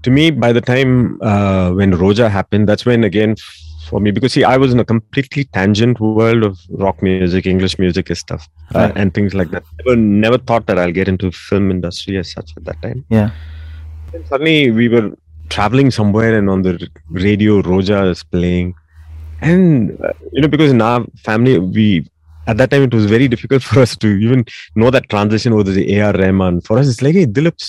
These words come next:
Speaker 1: song. This is Dilip's song." <laughs> It was, it was like that only. So I said, "Wow, man, it's going to be a," and with that whole reggae feel for the Chinna Chinna Aasai, he's like, "Wow, this guy is going to," you know, that time itself, we could think like this, this is going to take, take him somewhere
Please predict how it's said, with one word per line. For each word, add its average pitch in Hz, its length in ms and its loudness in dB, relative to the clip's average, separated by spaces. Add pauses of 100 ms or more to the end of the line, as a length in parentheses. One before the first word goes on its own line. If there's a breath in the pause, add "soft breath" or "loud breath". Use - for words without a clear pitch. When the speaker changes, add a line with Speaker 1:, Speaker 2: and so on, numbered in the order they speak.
Speaker 1:
song. 113 260 -2
This 104 200 -8
is 98 60 -12
Dilip's 117 380 -6
song." 95 200 -4
<laughs> - 100 -10
It - 120 -8
was, 127 160 4 (920 loud breath)
it - 140 -2
was 120 200 6
like 104 260 0
that 117 180 0
only. 95 300 -4
So - 140 -14
I - 80 -8
said, - 120 -18
"Wow, - 380 -6 (100)
man, 113 180 -2
it's 98 180 -8
going 113 140 0
to 107 80 0
be 110 100 2
a," 95 100 2 (600 loud breath)
and 120 140 2
with 113 160 0
that 113 160 0
whole 139 160 4 (160)
reggae 107 400 2
feel 104 280 0
for 92 160 -10
the 90 60 2 (160)
Chinna 107 260 -2
Chinna 98 200 -2
Aasai, 92 200 -4
he's 87 180 -4
like, - 80 -6 (100)
"Wow, 50 240 -6
this - 200 -12
guy 101 120 -2
is 92 100 -6
going 95 160 0
to," - 40 -6 (120)
you - 160 0
know, 165 120 4
that 160 100 2 (140)
time 175 200 4
itself, 170 220 2
we - 20 -2
could 202 180 -2 (120)
think 143 240 0
like 85 160 -4
this, 90 120 -8 (840 loud breath)
this 202 180 -2
is 101 140 -2
going 107 180 2
to 90 40 0 (360)
take, 98 160 2 (380)
take 95 140 -2
him 90 100 -2
somewhere 90 400 0